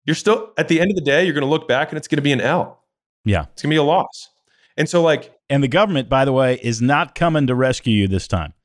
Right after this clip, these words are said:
Speaker 1: Yeah, when you print, you know, print a gazillion dollars, <laughs> you know, stuff
Speaker 2: <laughs>
Speaker 1: has upgrade.
Speaker 2: Funny things take place.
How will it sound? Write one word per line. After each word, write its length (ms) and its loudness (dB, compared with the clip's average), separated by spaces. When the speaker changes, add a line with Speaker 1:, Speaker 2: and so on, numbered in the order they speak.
Speaker 1:
Yeah, 280 -2
when 140 -2
you 60 2
print, 220 -2
you 80 0
know, 60 0
print 180 -2
a 100 0
gazillion 320 0
dollars, 520 -2
<laughs> 40 -2
you 20 0
know, 100 0
stuff 280 0
Speaker 2:
<laughs> 160 0
Speaker 1:
has 200 -2
upgrade. 380 -2
Speaker 2:
Funny 200 0
things 280 0
take 220 -2
place. 280 -2